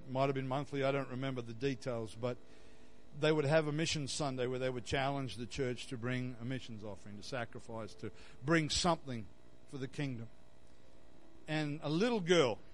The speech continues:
in Sunday school, very, very young,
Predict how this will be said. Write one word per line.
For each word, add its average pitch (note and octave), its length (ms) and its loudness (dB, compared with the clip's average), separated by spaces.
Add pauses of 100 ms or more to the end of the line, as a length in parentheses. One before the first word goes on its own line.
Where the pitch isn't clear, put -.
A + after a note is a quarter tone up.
(520)
in C#3+ 160 -4
Sunday C#3+ 340 -2
school, A#2 340 -4 (300)
very, E3+ 280 4
very C3+ 320 0
young, G#2 280 -4